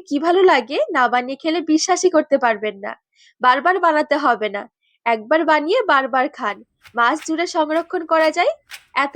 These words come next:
সুন্দর মুচমুচে খাস্তা তৈরি হবে, দেখবেন মুখে লেগে থাকবে। যত খাবেন তত খেতে ইচ্ছে হবে। নমস্কার বন্ধুরা, নতুন একটা পর্ব দেখার জন্য আপনাদের সকলকে স্বাগত জানাই। আজকে বানিয়ে দেখাবো চায়ের সাথে খাওয়ার জন্য দারুণ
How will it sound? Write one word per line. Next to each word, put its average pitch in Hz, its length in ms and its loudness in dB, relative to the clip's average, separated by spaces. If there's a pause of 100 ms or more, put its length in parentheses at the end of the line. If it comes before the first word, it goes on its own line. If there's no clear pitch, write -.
(120)
সুন্দর 370 240 -2 (100)
মুচমুচে 359 440 -6 (100)
খাস্তা 302 280 -6 (100)
তৈরি 349 260 -2
হবে, 311 220 -4 (460)
দেখবেন 330 240 -4 (100)
মুখে 349 280 -2
লেগে 262 280 -2
থাকবে। 208 300 -8 (500)
যত - 180 0 (160)
খাবেন 294 340 -2 (120)
তত 330 180 2 (140)
খেতে 302 280 -6
ইচ্ছে - 180 -10 (100)
হবে। 202 220 -6 (340)
নমস্কার 240 500 -8
বন্ধুরা, 370 340 -4 (360)
নতুন 320 260 -8
একটা 359 220 -6
পর্ব 302 180 -2 (140)
দেখার 311 340 -4
জন্য 294 180 -2 (180)
আপনাদের 294 280 -8 (100)
সকলকে 294 480 -8
স্বাগত 262 280 -6 (120)
জানাই। 269 300 -6 (440)
আজকে 330 200 -10 (100)
বানিয়ে 269 300 -6
দেখাবো 285 360 -8 (380)
চায়ের 294 280 -2
সাথে 381 160 -10 (100)
খাওয়ার 320 300 0
জন্য 330 160 -6 (200)
দারুণ 285 240 -2